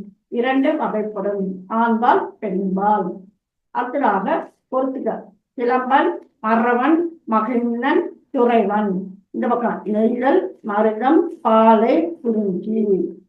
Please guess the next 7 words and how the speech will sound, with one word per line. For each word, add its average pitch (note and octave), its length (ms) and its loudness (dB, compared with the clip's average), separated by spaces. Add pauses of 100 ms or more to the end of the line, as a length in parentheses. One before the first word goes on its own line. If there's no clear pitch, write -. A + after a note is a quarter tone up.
(140)
அதாவது C#4 440 2 (440)
அந்தந்த D4 500 4 (1200)
நிலத்து D#4+ 480 2
பெயர்கள் C#4+ 560 4
அப்படின்னு C4+ 420 -2
சொல்றதை B3+ 380 -2
விட A3+ 140 0